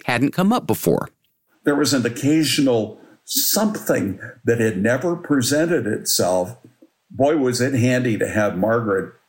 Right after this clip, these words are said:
Speaker 2: at the other end of the phone line to call up and say, "Okay, I got a new one for you."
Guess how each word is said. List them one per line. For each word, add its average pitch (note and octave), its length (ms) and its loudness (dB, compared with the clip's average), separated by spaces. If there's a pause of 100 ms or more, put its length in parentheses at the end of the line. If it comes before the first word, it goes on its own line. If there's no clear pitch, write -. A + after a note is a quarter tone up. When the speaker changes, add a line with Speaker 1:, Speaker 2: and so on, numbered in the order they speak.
Speaker 2:
at A2 140 -2
the A#2 160 4
other A2+ 280 0
end G2+ 160 0
of G2+ 180 -4
the G#2+ 100 0
phone C#3+ 320 2
line G2+ 240 -2
to A2+ 80 -2
call G#2+ 300 2
up G2+ 160 -2
and G2 140 -4
say, F2+ 360 -2 (380)
"Okay, D#3+ 340 2
I C3 80 0
got C#3 220 -2
a C3+ 60 2
new C3+ 280 2
one B2+ 260 0
for F#2+ 320 -2
you." E2 420 0